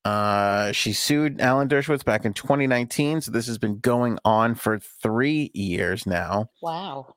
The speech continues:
Speaker 1: Uh, he, of course, countersued. Her lawyer was involved in the lawsuit as well.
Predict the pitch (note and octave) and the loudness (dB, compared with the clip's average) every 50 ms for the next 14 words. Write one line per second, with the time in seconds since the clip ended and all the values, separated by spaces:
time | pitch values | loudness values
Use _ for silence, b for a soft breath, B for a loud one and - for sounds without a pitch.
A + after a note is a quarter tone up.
0 | _ _ - G#2 G#2 G2+ G#2 G2+ F#2+ - A#2+ B2 C3+ C3+ A#2 - - - B2+ A2+ | _ _ -2 0 2 2 2 2 0 0 0 0 0 0 0 -2 -2 -2 0 2
1 | A#2 A2 - - - B2+ A#2+ A#2 A#2+ A#2 A2+ G#2+ - - - - G#2+ G#2+ A2+ B2 | 0 0 -2 -4 -2 0 0 2 2 2 0 0 -2 -4 -2 -2 0 0 0 0
2 | C#3+ D3 B2 - - G2+ A#2+ A#2+ A#2+ A#2+ A2+ G#2+ A2 G#2+ G#2+ G#2+ G#2 G#2 G#2 G2+ | 0 -2 -4 -4 -2 2 2 4 4 2 2 2 2 4 4 4 2 2 2 0
3 | G2+ G#2+ G2+ F#2+ G2 G2+ G2+ G2+ G2 G2 G2 F#2+ G2 G2 F#2 G2 G2 - - G2 | 0 -2 -2 0 2 2 2 0 0 -2 -2 -2 0 0 0 0 0 -2 -2 -2
4 | F#2+ F#2+ F#2+ F#2 F2+ F#2 F#2+ G2 G2 F#2+ G2+ A#2 B2+ C3+ | -2 -2 -4 -4 -4 0 0 2 2 2 2 2 0 -2